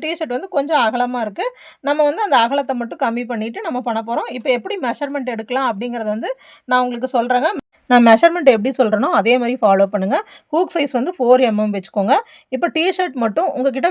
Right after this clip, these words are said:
வேற சைஸ் டி-ஷர்ட் இருந்தாலும் சரி, அந்த சைஸ் எல்லாம் நான் சொல்ற மாதிரியே கரெக்டா பண்ணீங்கன்னா உங்களுக்கு ரொம்ப ஈஸியா இருக்குங்க.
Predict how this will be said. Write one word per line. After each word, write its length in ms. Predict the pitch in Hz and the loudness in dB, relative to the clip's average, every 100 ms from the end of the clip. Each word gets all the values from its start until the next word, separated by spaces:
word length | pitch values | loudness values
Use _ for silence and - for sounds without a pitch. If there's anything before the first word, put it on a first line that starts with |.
| 269 | 6
வேற 200 | 254 294 | 6 4
சைஸ் 260 | 262 262 - | 0 -2 -6
டி-ஷர்ட் 340 | 240 240 240 220 | -8 -6 -6 -4
இருந்தாலும் 380 | 220 226 269 254 | -2 -2 -2 -2
சரி, 180 | 226 440 - - - 220 | -4 -4 -10 -18 -4 0
அந்த 140 | 240 269 | 2 4
சைஸ் 260 | 247 330 285 | 4 4 2
எல்லாம் 180 | 311 381 | 2 0
நான் 140 | 254 233 | -2 -2
சொல்ற 220 | 226 262 262 | 0 -2 -2
மாதிரியே 220 | 240 311 - | -4 -4 0
கரெக்டா 300 | 214 202 285 277 | 0 0 -4 -2
பண்ணீங்கன்னா 360 | 240 220 262 440 | -4 -4 -6 -6
உங்களுக்கு 280 | 247 214 214 | -6 -2 -2
ரொம்ப 160 | 254 294 233 | -2 -4 -6
ஈஸியா 220 | 226 220 196 | -2 0 0
இருக்குங்க. 260 | 208 277 | -2 -2